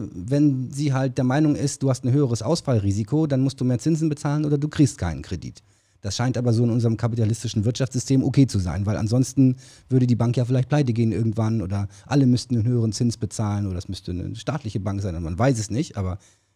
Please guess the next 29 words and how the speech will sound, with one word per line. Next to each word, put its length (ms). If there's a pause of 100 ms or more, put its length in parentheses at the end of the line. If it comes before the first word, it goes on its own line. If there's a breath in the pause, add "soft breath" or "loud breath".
(140)
in 140
unserer 440
quasi, 720
ähm, 380 (460 soft breath)
in 100
unserer 240
Grundordnung 800 (100)
scheint 220
das 100
okay 240
zu 80
sein. 160
Das, 160
und 120
das 120
passiert 260
an 120
ganz 180
vielen 220
Stellen. 500 (720 soft breath)
Und, 680
ähm, 560 (180)
da 440 (260)
regt 320
sich 200
selten 360
jemand 480
drüber 240
auf. 360